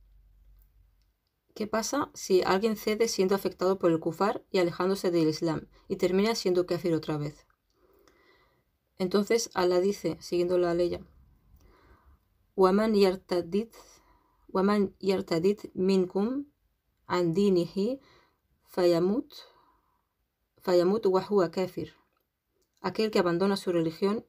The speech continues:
y muere como incrédulo. فأولئك حبطت أعمالهم في الدنيا والآخرة، وأولئك أصحاب النار، هم فيها خالدون.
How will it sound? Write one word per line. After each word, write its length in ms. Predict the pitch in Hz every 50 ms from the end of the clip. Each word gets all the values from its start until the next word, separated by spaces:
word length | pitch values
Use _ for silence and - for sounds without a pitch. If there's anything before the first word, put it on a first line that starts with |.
| _ -
y 120 | - 190
muere 260 | 180 180 185 196 202 190
como 200 | - 175 165 165
incrédulo. 600 | 165 160 185 180 175 165 165 160 165 165 170 - _ _ _ _ _ _ _ _ _ _ _ _ _ _ _ _ _ _ _ _ _ _ _
فأولئك 800 | _ - 180 - - 190 190 196 196 202 - - 180 180 - 190 208 240 269 294 285 _ _
حبطت 720 | - - - 185 180 180 170 170 - 208 214 - - - - _ _ -
أعمالهم 920 | - 165 156 156 165 175 185 185 175 170 165 165 - - 208 214 226 269 277 _ _ _ _ _ _ _ _ _ -
في 80 | - 208
الدنيا 500 | 175 170 170 185 190 190 190 196 214 226
والآخرة، 760 | 196 180 165 170 - 175 180 180 - - 165 151 147 165 - _ _ _ _ _ _ _ _ _ _ _ _ _ -
وأولئك 880 | - 180 - - 196 196 196 196 190 - - 180 180 - 208 226 247 - - _ _ _ _ -
أصحاب 560 | 147 170 170 - - - - 190 185 180 170 170
النار، 420 | 165 165 170 170 170 160 160 - - _ _ _ _ _ _ -
هم 140 | 208 196 185
فيها 460 | 185 - - 214 226 - - 175 151
خالدون. 800 | 147 - - 180 170 165 160 160 160 160 165 165 156 156 160